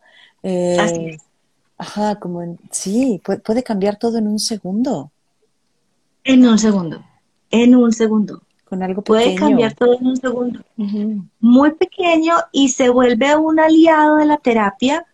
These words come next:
Speaker 2: supremamente poderoso, supremamente poderoso. Pero el hecho de que sea poderoso y que sea un aliado de la terapia no significa que, en mi caso, por ejemplo, que yo le ofrezca a todo el mundo ese proceso.
Speaker 1: Mm.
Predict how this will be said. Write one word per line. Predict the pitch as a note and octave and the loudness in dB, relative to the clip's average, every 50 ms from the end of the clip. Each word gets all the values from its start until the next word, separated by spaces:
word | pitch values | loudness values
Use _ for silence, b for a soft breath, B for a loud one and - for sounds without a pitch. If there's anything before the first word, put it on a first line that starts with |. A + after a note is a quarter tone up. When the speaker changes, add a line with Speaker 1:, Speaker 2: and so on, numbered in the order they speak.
| b b b b b b b | b b b b b b b
Speaker 2:
supremamente | - - - - C#4+ C4 - - B3+ B3+ B3+ B3 B3 B3+ C4+ D4+ D#4+ D#4+ D#4+ D#4+ D#4 D#4 F4+ F4+ | -6 -4 -2 0 0 0 0 0 0 2 2 4 4 4 4 2 0 0 0 -2 -2 -2 -4 -4
poderoso, | - - F4 E4+ D4+ A3+ G#3 A3+ E4+ - - F#4+ B3+ F#3+ F3+ - _ _ _ _ _ _ _ _ _ _ | -2 0 0 2 2 2 0 0 -2 -4 -4 -4 -4 -4 -6 -10 _ _ _ _ _ _ _ _ _ _
supremamente | _ - B3 B3 A3+ - _ - A#3 A3+ A#3 B3 C4+ C#4 C#4+ D4 C#4+ - E4 | _ -6 -6 -6 -6 -6 _ -4 -2 0 0 0 0 0 0 -2 -4 -4 -8
poderoso. | E4 - F4+ F4 D4+ B3 B3 D4 E4 - - C4+ G3 G3 - _ _ _ _ _ _ _ _ _ _ _ - | -6 -2 -2 0 0 0 0 0 -2 -4 -6 -6 -8 -8 -10 _ _ _ _ _ _ _ _ _ _ _ -6
Pero | C4+ C4 B3+ B3+ | -4 0 0 0
el | B3 B3+ C4 | 0 0 -2
hecho | C4 B3+ - D#4 E4 | -2 -2 -2 0 0
de | F4 E4+ | 0 0
que | - E4 | -2 -4
sea | D#4+ C4+ B3+ C4 B3+ - | -4 -2 -4 -4 -4 -2
poderoso | - C#4+ C#4 C4+ B3+ B3 A#3+ A3+ G#3+ G#3+ - - F#3+ G3 A3 A#3+ - | -2 -2 0 0 0 2 2 2 0 -2 -4 -6 -6 -6 -6 -8 -10
y | A3 | -10
que | A3 - A#3 A3 | -6 -4 -4 -4
sea | - G#3+ G#3 | -2 -2 -2
un | A3 A3+ A#3+ | 0 0 -2
aliado | B3 B3+ B3+ B3+ B3+ B3+ | -2 -2 0 0 0 0
de | B3+ B3+ | 0 -2
la | B3+ B3 | -2 -4
terapia | - C4 C4 B3+ B3 - - C4+ | -4 -4 -4 -4 -4 -4 -4 -2
no | B3 B3 A3 | 0 0 0
significa | G#3+ - A#3+ G#3+ A#3 B3 A#3+ - G#3+ G#3 - - A3 G#3+ | 0 -2 -2 -2 0 0 -2 -2 -4 -6 -4 -4 -6 -4
que, | - - C4 A#3+ G3+ G3 - _ _ _ _ _ _ _ _ _ _ _ _ _ | -2 -2 0 0 0 -2 -6 _ _ _ _ _ _ _ _ _ _ _ _ _
en | - A3 A#3+ B3 | 0 2 4 4
mi | B3 A#3+ A#3+ | 4 2 2
caso, | - A3+ A3 A3 C4 A#3 | -2 -4 -4 -4 -4 -4
por | - C#4 | -4 -4
ejemplo, | C4+ B3 B3 A#3 A3+ G#3+ A3+ B3 B3 | -2 -2 -2 -2 -2 0 -2 -2 -2
que | - C4 | -2 -2
yo | A3 A3+ G#3 | 0 0 0
le | G#3+ A3 | 0 0
ofrezca | A3 - B3 B3 B3 - - | -2 -2 -2 -2 -2 -2 -4
a | - | -2
todo | - B3 A#3 A#3 | 0 2 2 2
el | A#3+ | 0
mundo | A#3 A#3 A#3 A3 A3 | 0 0 0 0 2
ese | G#3+ G#3+ A3 A3+ A3+ | 2 0 0 0 -2
proceso. | - G3+ F#3 F3 - D4 C#4+ - - E3+ G3 - _ _ _ _ _ _ _ _ _ _ _ - | -2 -4 -6 -4 -2 -2 -2 -2 -4 -10 -16 -18 _ _ _ _ _ _ _ _ _ _ _ -14
Speaker 1:
Mm. | A3+ G3+ F3+ C#3 | -12 -12 -12 -12